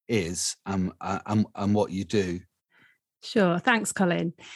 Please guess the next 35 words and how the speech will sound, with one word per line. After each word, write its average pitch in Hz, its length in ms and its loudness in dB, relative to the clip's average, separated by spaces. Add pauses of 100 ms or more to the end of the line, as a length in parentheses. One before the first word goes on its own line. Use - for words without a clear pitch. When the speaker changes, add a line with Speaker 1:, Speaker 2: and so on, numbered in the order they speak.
(340)
Speaker 2:
Yes, 240 180 6
so 247 480 8
the 254 160 4
Trussell 285 480 4
Trust, - 640 2
um, 196 180 6
supports 214 540 6
a 208 100 4
network 202 680 6
of 196 140 2
more 214 240 10
than 190 220 4
thirteen 196 500 4
hundred 190 480 4
food 196 280 4
bank 180 280 4
centres 190 880 2
across - 460 2
the 185 80 2
U 180 140 6
K 170 400 4
with 175 180 4
the 196 200 6
aim 185 320 4
to - 140 -4
provide 175 420 4 (240)
practical - 440 4
support 165 600 6
for 185 80 0
people 180 300 2
that 156 120 0
can't 180 380 4
afford 170 480 0 (400)
the 196 60 8
essentials, - 760 2